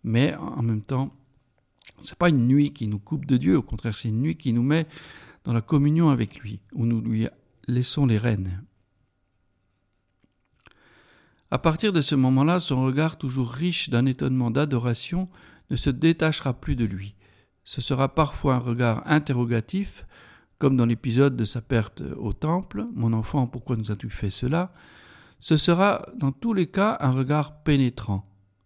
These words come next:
capable de lire dans l'intimité de Jésus jusqu'à en percevoir les sentiments cachés et en deviner le choix.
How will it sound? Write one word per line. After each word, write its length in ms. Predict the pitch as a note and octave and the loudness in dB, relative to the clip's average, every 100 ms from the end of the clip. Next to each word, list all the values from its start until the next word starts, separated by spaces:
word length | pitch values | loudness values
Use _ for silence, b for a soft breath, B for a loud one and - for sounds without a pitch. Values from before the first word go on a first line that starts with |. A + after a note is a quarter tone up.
| _ _ _ _ | _ _ _ _
capable 600 | - D3+ F3+ F3+ D#3 A#2 - B B | -4 -2 2 2 2 -2 -4 B B
de 100 | C3 | 0
lire 360 | B2+ D#3 F#3+ D3 | 2 2 0 2
dans 200 | C#3+ F3+ | 2 2
l'intimité 560 | E3 - D3 C3+ D#3 C#3 | 2 0 0 0 0 0
de 100 | B2 | 0
Jésus 460 | B2 A2+ B2 E3 - b b b | -2 -2 -2 -6 -8 b b b
jusqu'à 360 | - E3+ - D3 | -2 -2 0 0
en 80 | C3+ | 0
percevoir 560 | E3+ - D3 C3+ D#3 | -2 -2 -4 -2 -2
les 100 | B2+ | -2
sentiments 480 | - C#3+ - B2+ A#2 | -2 -4 -2 -2 -2
cachés 520 | - D3 - C3+ E3 b b b b | -2 -4 -4 -4 -6 b b b b
et 40 | A#2+ | -2
en 100 | A#2 | -2
deviner 500 | B2+ D3+ C#3 C3+ B2 | 0 0 2 2 2
le 120 | G2+ | 0
choix. 360 | - G#2+ F#2+ | -4 -6 -8